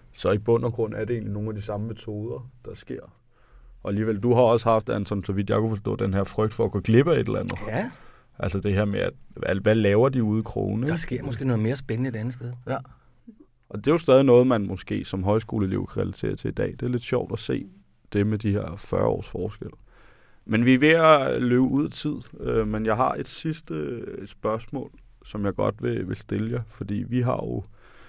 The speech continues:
Speaker 1: vi sidder her sammen med jer fire højskoleelever, der har været her i en,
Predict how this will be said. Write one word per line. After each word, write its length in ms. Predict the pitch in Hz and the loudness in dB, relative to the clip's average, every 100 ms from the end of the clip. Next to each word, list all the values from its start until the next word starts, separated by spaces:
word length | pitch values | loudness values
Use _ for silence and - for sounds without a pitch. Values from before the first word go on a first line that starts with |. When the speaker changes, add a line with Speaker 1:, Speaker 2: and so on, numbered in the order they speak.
| - | -14
Speaker 1:
vi 100 | - | -8
sidder 280 | 101 120 110 | -6 -2 0
her 180 | 101 107 - - | 2 0 -4 -14
sammen 280 | - 107 110 | -4 -2 0
med 100 | 110 | 0
jer 160 | 101 | 0
fire 280 | 104 - 110 | 0 0 0
højskoleelever, 640 | 98 101 - 113 107 101 92 | 0 0 -2 -4 -2 -4 -2
der 140 | 95 | -2
har 60 | 95 | 0
været 260 | 92 101 | 0 0
her 80 | 110 | 0
i 60 | 104 | -2
en, 200 | 95 | -6